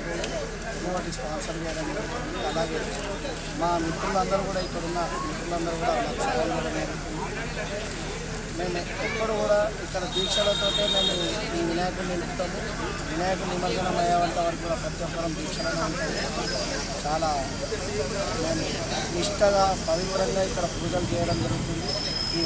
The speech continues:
మావి ఫ్రెండ్స్ అసోసియేషన్కి అందుకే ఇక్కడ నేను ఈ మూడో తరం నడిపిస్తున్న మా, మా అసోసియేషన్కి ఎంతో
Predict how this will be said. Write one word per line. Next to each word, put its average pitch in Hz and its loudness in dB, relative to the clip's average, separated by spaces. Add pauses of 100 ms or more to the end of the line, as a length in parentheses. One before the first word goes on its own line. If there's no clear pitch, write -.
మావి 190 4 (100)
ఫ్రెండ్స్ 196 2
అసోసియేషన్కి - 2 (600)
అందుకే - 4
ఇక్కడ 330 2 (640)
నేను 202 4 (340)
ఈ 165 -2
మూడో 190 2 (100)
తరం 190 2
నడిపిస్తున్న 185 -2
మా, 170 0 (320)
మా 160 0
అసోసియేషన్కి 160 -2
ఎంతో 175 -2